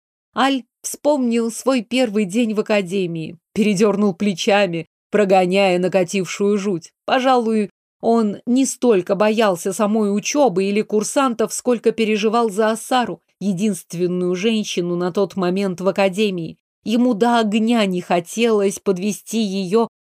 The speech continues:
плохими оценками. А в случае угрозы он готов был рвать за неё голыми руками. Впрочем,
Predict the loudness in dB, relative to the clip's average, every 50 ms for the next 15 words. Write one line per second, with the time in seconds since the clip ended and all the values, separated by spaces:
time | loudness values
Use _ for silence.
0 | _ 0 2 2 4 2 0 0 0 0 2 2 2 0 -2 -2 -2 0 0 0
1 | 0 -2 -4 -6 -6 -6 -6 -10 -12 _ _ _ _ _ _ -2 0 0 0 0
2 | 0 0 2 2 2 2 2 0 0 2 2 2 0 0 0 2 2 2 0 0
3 | -2 0 0 2 4 4 2 2 2 2 2 0 2 2 0 0 0 -2 -4 -2
4 | -2 0 0 2 2 2 2 0 0 0 0 2 2 2 0 -2 -4 -4 -2 0
5 | 0 0 0 0 2 2 2 2 2 0 0 0 2 2 2 2 2 2 0 -2
6 | -4 -4 -2 -2 -2 -2 -4 -6 -10 -14 -18 -20 -20 -18 _ -6 -6 -6 -6 -6
7 | -6 -6 -6 -6